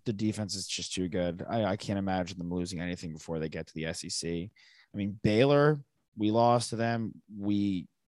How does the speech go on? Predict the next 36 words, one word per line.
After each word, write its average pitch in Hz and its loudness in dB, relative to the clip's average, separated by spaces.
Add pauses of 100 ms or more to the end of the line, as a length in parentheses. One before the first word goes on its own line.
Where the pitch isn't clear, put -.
(180)
or 117 0 (420)
we 107 -2
choke 101 0 (680)
harder 101 -4
than 92 -8 (600)
anybody. 98 -4
Like, 87 -6 (1300)
like, 107 -2
I, 98 2
like, 113 -2
it, 123 0 (100)
they 143 4
choke 143 4
harder 131 2
than 113 -2
me 113 -2
trying 110 -2
to 104 -4
do 104 -2
the 95 -4
Nathan 85 -2
Tata 78 -10
eating 65 -16
contest. - -16
Like, 98 -8
it, 85 -6 (160)
it, 113 -4
I, 107 -4 (180)
it's - -12
unbelievable 95 -4
how 85 -8
bad 76 -8
the 73 -14
Longhorns 73 -14
choke. 82 -6 (260)
But 107 0